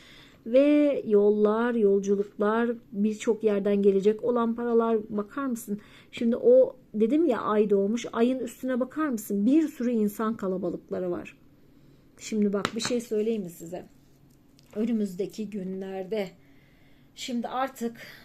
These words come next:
ilahi, şimdi Jüpiter ikizlerde, Jüpiter ikizlerde diyorlar ya. Jüpiter ikizlerde ilahi adaleti,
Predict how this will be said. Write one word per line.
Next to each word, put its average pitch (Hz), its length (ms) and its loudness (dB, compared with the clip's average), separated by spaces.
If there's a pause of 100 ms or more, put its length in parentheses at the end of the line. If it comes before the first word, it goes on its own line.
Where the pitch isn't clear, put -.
(260)
ilahi, 208 600 -8 (180)
şimdi 214 320 -10
Jüpiter 214 420 -8
ikizlerde, 220 580 -8
Jüpiter 233 380 -8
ikizlerde 202 640 -10
diyorlar 202 400 -8
ya. - 180 -16 (460)
Jüpiter 294 540 -10
ikizlerde 208 1300 -8 (460)
ilahi 220 680 -6 (100)
adaleti, 190 840 -8